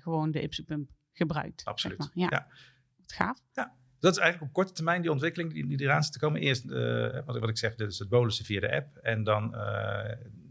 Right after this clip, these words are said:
Speaker 2: daarmee ook, eh, de, de, de koppeling met de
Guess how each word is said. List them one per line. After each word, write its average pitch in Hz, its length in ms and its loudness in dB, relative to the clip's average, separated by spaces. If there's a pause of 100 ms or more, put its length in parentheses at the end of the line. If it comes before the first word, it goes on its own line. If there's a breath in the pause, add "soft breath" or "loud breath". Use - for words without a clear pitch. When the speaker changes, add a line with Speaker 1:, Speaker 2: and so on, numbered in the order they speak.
(140)
Speaker 2:
daarmee 110 380 2
ook, 110 320 -2
eh, - 0 - (100)
de, 110 640 -4
de, 110 140 -8
de 110 80 -4
koppeling 110 460 -2
met 107 240 -4
de 110 380 -4